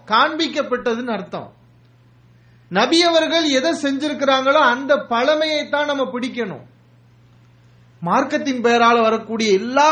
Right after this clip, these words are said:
குழப்பங்களும் பாத்தீங்கன்னா ஒரு சுன்னத்தை அழித்து விட்டு தான் உருவாகும். சுன்னத்தை கடைபிடித்து எந்த ஒரு ஃபித்னாவும் வராது. ரசூல் ஸல்லல்லாஹு அலைஹி வஸல்லம் அவங்க சொன்ன நபி வழியில, அவர்கள் சொன்ன கருத்தில், கொள்கையில்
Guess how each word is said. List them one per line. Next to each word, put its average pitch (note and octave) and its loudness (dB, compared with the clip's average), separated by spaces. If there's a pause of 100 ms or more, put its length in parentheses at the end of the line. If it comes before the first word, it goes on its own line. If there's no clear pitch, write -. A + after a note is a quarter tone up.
குழப்பங்களும் B3 2
பாத்தீங்கன்னா G3 -2 (640)
ஒரு G3+ 4
சுன்னத்தை D4+ 0
அழித்து B3 2
விட்டு B3+ 0
தான் A#3 2
உருவாகும். E3 0 (1600)
சுன்னத்தை D#4 2
கடைபிடித்து C#4+ 2 (120)
எந்த C4 4
ஒரு C4+ 6
ஃபித்னாவும் B3+ 2
வராது. F3+ 2 (1900)
ரசூல் A3+ 2
ஸல்லல்லாஹு B3+ 4
அலைஹி B3 2
வஸல்லம் B3 2
அவங்க A#3+ 2
சொன்ன B3 2
நபி A#3 2
வழியில, B3 4 (240)
அவர்கள் A#3 2
சொன்ன C4 -2
கருத்தில், A#3+ -4
கொள்கையில் A#3+ 0